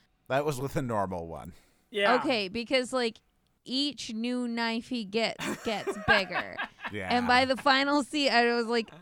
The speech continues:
Speaker 3: "That's a fucking Buster Sword."
Speaker 1: Yeah, it's a solid, like, six, seven feet long. It's impressive, man.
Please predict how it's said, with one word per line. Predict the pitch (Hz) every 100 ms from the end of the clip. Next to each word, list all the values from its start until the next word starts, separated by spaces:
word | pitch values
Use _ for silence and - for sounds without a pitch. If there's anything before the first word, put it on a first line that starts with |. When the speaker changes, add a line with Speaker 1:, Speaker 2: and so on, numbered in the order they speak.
| 214
Speaker 3:
"That's | 233 269 330
a | 311 -
fucking | 262 240 247 226
Buster | 208 196 - - 185
Sword." | - 180 127 92 - _ _ -
Speaker 1:
Yeah, | 95
it's | 95 -
a | 139
solid, | - 143 143 143
like, | 120 120
six, | - 135 -
seven | 143 123 131
feet | 139 131
long. | 123 127 143
It's | 131 143
impressive, | 123 123 113 - 92 76
man. | 90 90 90